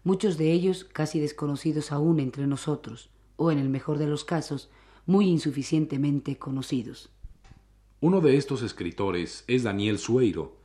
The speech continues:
Speaker 2: cuentista y novelista, nacido en un pueblo de La Coruña en mil novecientos treinta y uno, autor ya de un número bastante considerable de libros y que ha obtenido en España varios premios literarios de indudable consideración.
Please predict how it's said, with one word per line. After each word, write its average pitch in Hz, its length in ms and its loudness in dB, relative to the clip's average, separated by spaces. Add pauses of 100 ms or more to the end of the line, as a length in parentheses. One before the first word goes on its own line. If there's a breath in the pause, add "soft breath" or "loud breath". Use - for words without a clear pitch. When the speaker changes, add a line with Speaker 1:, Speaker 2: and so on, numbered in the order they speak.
(320 soft breath)
Speaker 2:
cuentista 135 560 2
y 135 80 2
novelista, 92 720 -4 (300 soft breath)
nacido 151 400 2
en 147 80 2
un 147 100 2
pueblo 123 380 4
de 101 80 2
La 90 120 -2
Coruña 101 380 -2
en 90 100 -4
mil 101 120 -2
novecientos 90 520 -4
treinta 95 300 -2
y 131 80 -2
uno, 95 280 -4 (520 soft breath)
autor 131 480 4
ya 120 220 4
de 135 100 4
un 101 220 2
número 110 260 2
bastante 95 480 -4
considerable 92 640 -2
de 90 80 -2
libros 95 500 -4 (300 soft breath)
y 120 80 0
que 160 120 2
ha 160 60 6
obtenido 147 440 2
en 117 80 0
España 131 440 -2
varios 104 340 -2
premios 104 380 -4
literarios 92 640 -4
de 87 60 -2
indudable 85 460 -4
consideración. 76 800 -10